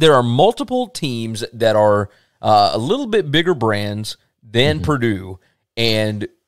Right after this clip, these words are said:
Speaker 1: I mean, there was actual hot seat talk about Jeff Brom coming into this
Speaker 2: I know.
Speaker 1: season.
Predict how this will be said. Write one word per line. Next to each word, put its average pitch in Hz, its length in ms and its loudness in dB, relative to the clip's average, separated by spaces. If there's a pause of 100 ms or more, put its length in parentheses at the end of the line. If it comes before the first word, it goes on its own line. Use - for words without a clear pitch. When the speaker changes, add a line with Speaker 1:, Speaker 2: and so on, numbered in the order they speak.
(300)
Speaker 1:
I 165 60 0
mean, 170 160 -2
there 151 120 2
was 302 220 -4 (100)
actual 139 540 -4
hot - 300 -6
seat - 240 -8
talk 95 380 -6 (260)
about 135 240 2
Jeff 127 240 -2
Brom 127 300 2
coming 120 260 -4
into 104 160 -6
this 127 120 2
Speaker 2:
I 147 60 2
know. 147 160 2
Speaker 1:
season. 95 180 -6